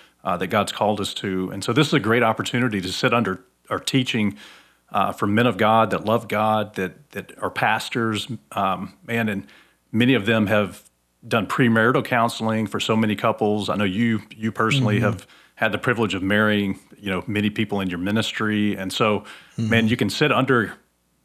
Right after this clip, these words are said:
Speaker 1: guys that have, you know, a passion for God's word, a passion for the ministry, uh, and that have impacted so many different people's lives,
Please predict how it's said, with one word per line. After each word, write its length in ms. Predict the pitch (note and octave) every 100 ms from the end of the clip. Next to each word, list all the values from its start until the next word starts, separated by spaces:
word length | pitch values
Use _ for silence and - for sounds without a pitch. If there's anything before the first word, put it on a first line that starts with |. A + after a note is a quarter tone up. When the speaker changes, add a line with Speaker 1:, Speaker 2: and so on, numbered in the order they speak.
| A2+
Speaker 1:
guys 380 | A#2+ B2 B2 G2+
that 140 | G#2
have, 520 | - A2+ A2 F#2+ - _ - -
you 100 | -
know, 100 | G#2
a 60 | E2+
passion 380 | - A2+ - A2+
for 120 | A2
God's 320 | G2 A#2 -
word, 300 | A#2 A2+ G#2+
a 40 | F2+
passion 360 | A2 G2+ -
for 140 | G2 G2
the 60 |
ministry, 580 | F2+ F#2+ F2 - G2 F#2 - - _ -
uh, 240 | F#2 E2+
and 120 | G#2 G#2+
that 100 | G#2
have 80 | G2
impacted 480 | A#2 A#2 G2+ G2+
so 100 | -
many 140 | G#2 F2+
different 280 | F#2+ F#2+ F2+
people's 300 | F#2+ F#2 F2
lives, 460 | F#2 G2 F2 -